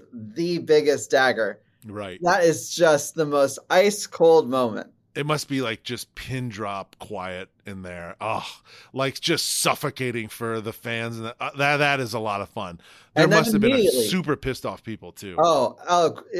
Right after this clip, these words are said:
Speaker 1: all the eighteen thousand walking back out onto, into the Quincy
Speaker 2: Yes.
Speaker 1: Market or whatever.
Speaker 2: Yeah, drunk
Speaker 1: Onto the
Speaker 2: Boston
Speaker 1: Boston
Speaker 2: dudes.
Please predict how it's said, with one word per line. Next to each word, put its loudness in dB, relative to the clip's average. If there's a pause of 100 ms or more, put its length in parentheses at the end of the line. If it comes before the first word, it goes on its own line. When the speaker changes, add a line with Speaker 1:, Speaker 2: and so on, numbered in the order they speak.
Speaker 1:
all 6
the -4
eighteen 0
thousand 2
walking 0
back 2
out 4
onto, 2
into 2
the -2
Quincy -4
Speaker 2:
Yes. 0
Speaker 1:
Market 2
or 4
whatever. 2
Speaker 2:
Yeah, 0
drunk -2
Speaker 1:
Onto 2
the 4
Speaker 2:
Boston -2 (100)
Speaker 1:
Boston -2
Speaker 2:
dudes. 0